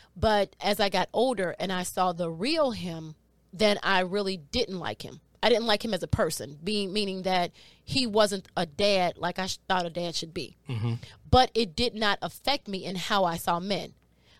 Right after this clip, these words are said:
Speaker 1: Like, I didn't compare you like, "Oh, you just like my dad," or "You're like, like, that guy's like this."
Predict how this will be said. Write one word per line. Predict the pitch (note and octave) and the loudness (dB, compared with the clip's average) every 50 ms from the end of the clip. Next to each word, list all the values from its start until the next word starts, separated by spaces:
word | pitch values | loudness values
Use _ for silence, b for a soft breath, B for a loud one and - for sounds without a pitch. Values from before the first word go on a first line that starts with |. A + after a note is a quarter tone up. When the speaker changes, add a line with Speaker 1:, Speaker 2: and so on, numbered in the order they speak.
| b | b
Speaker 1:
Like, | G3+ G#3 - - | -2 -2 0 2
I | - A3+ A#3+ | 2 2 2
didn't | B3 A3 G#3 G#3+ | 2 -2 -4 -8
compare | - G#3+ G3 - - - D#4 D#4+ E4+ E4 D4 | -10 -10 -6 -4 -2 0 2 4 4 4 2
you | A3+ G#3+ G3+ F#3+ | 0 -2 -4 -2
like, | F#3 F#3 F3+ - | -2 -4 -4 0
"Oh, | - - A3 G3 F3 E3+ G#3+ | 2 2 2 2 0 -4 -6
you | A3 D4+ B3 | -6 -4 -2
just | A#3 A#3+ A3+ - | 0 -2 0 0
like | A#3 - E3 | 0 0 0
my | A#3 A3 A3 | 0 -2 -2
dad," | G3+ A#3 A#3 A3 G3+ F#3 F3+ | 0 0 0 0 0 0 0
or | F#3 F3+ | -2 -4
"You're | E3+ F#3+ B3 C4 | -4 -4 -4 -4
like, | A#3 A3+ G#3+ F#3+ | -4 -4 -4 -6
like, | F#3 F3 - | -8 -4 -2
that | A3+ A#3 A#3 | -2 -2 0
guy's | A3+ G#3+ G#3+ G#3 | 0 0 0 0
like | G3+ G3+ G3+ - | -2 -4 -4 -4
this." | A3+ G3+ | -4 -4